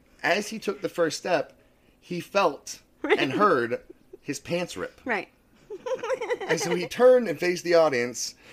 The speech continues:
Speaker 1: Like,
Speaker 2: Penguin style.
Speaker 1: Penguin style is how he said it.
Speaker 2: <laughs> Right.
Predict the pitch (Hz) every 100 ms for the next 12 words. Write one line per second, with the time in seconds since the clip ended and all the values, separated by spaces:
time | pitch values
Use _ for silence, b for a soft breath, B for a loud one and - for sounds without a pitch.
0 | B 131 - 302 240 196 - 190 160 160
1 | 202 151 110 104 101 101 - - 240 -
2 | - - 247 - 240